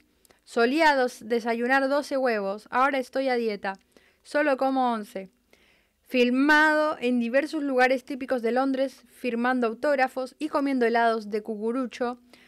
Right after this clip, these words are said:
señalando al Parlamento y luego a sí mismo, "Big Ben, Big George", proclamaba, proclamaba.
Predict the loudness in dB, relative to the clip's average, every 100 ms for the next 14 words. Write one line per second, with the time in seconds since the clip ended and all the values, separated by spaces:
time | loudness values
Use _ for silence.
0 | _ _ -4 0 2 4 4 4 2 0
1 | 0 0 0 2 0 0 0 -2 -2 -2
2 | -4 -2 0 2 2 0 -2 -4 -4 -4
3 | -6 -8 -16 -6 -6 -6 0 0 0 -4
4 | -12 _ -6 -4 -4 0 0 0 -4 -20
5 | _ _ 0 4 4 4 -2 0 -2 2
6 | 2 2 -4 -10 _ _ _ _ _ 4
7 | 4 4 -2 0 -2 -4 -6